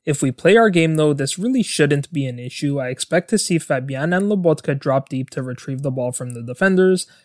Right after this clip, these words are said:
I think we'll see triangles, lots of short, quick passes, and lots of movement off the ball.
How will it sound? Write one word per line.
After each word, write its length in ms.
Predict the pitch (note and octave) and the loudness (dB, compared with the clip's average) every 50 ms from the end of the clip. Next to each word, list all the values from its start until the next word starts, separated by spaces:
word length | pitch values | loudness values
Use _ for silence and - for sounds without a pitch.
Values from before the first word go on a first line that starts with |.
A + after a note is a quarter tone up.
| _ _ - | _ _ -2
I 80 | D3 | -2
think 200 | C#3 - C#3 B2+ | -2 -2 -4 -4
we'll 100 | - - | -4 -6
see 180 | - - A#2+ A2+ | -6 -6 -10 -8
triangles, 680 | - - E3 F3 F3 F3 E3 D#3+ D#3+ E3 D#3+ D#3 - | -2 2 2 4 4 4 2 2 2 2 0 0 -4
lots 240 | C#3 A#2+ D3+ D#3 - | -4 -2 -2 0 0
of 100 | E3 D3 | -2 -2
short, 280 | - - D#3 D3+ D3 - | 0 0 0 0 2 2
quick 200 | D#3+ D3 - - | 0 -2 -2 -2
passes, 460 | - D3 C3 C3+ C3+ - C#3+ B2+ C3+ | -6 -4 -4 -2 -4 -4 -6 -6 -6
and 140 | B2+ B2+ B2 | -8 -8 -8
lots 200 | B2 B2+ B2+ - | -8 -8 -8 -10
of 80 | C3 | -10
movement 460 | B2+ B2 B2+ B2+ B2 B2+ B2 B2 B2+ | -10 -10 -12 -12 -12 -12 -12 -12 -12
off 260 | C3+ B2 B2 B2 - - | -10 -10 -10 -10 -6 -6
the 100 | F3 B2+ | -4 -2
ball. 440 | C3 E3 F3 E3+ E3+ F3 E3+ - | 2 4 6 6 6 4 4 0